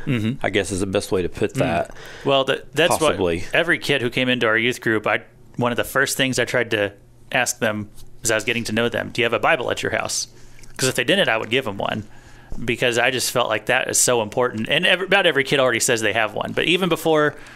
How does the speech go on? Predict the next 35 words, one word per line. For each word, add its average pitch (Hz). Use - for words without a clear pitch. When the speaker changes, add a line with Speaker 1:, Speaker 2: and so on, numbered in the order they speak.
Speaker 1:
I -
found 143
out 139
if 127
they 135
were 117
Christian, 135
even 123
if 117
they 127
weren't 120
Christian, 135
I 123
just 131
wanted 117
to 107
make 107
sure 117
they 101
had 107
a 104
Bible. 113
And 110
one 127
thing 131
we 127
did 127
a 123
lot 127
as 127
a 135
youth 135
group 113
is 110
we, 117